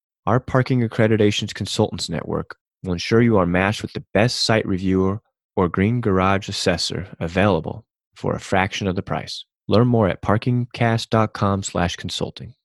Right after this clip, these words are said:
This episode is brought to you by the International Parking and Mobility Institute, publishers of the industry's only soup to nuts textbook about all things parking.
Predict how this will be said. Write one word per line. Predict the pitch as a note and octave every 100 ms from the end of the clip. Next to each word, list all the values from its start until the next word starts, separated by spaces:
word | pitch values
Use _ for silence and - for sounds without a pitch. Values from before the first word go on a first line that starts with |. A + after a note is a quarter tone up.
| _ _ _ _ _
This | C3 -
episode | C3 B2+ A#2+ B2
is | G2
brought | - G#2 -
to |
you | A2
by | G2 E2+
the | -
International | A#2+ B2 A2+ - G#2
Parking | - A2 - G#2
and | F2+
Mobility | F2+ E2+ G#2+ A2+ A#2+
Institute, | F#2+ - - G2 F#2+ _ -
publishers | C3 C3 B2+ - C3 B2+
of | E2+
the | F2 E2+
industry's | F2+ E2+ - F2 - -
only | A#2 B2 A2
soup | - C3 B2+
to | B2+
nuts | A#2 G#2+ - -
textbook | - G#2+ - F#2+ -
about | - D#2+ -
all | G2
things | G2 F2+ -
parking. | - -